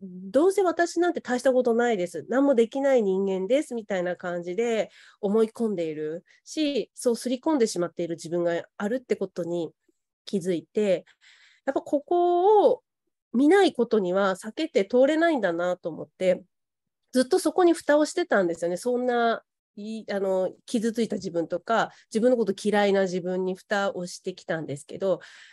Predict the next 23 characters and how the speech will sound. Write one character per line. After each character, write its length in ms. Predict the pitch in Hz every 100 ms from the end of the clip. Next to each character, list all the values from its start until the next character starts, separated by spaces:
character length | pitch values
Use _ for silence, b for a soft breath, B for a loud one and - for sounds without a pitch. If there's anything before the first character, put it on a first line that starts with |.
| B B
一 100 | 220
旦 200 | - 285
こ 160 | - 262
の 80 | 226
自 160 | 208
分 160 | 202 294
が 100 | 302
嫌 360 | 294 302 330 392
い 80 | 381
だ 100 | 427
っ 100 | -
て 120 | 294
と 140 | 233
こ 160 | 226 190
ろ 100 | 175
を 20 |
受 100 | 180
け 460 | 262 277 277 277 269
入 80 | 269
れ 140 | 285
な 200 | 277 277
い 140 |
っ 20 | 202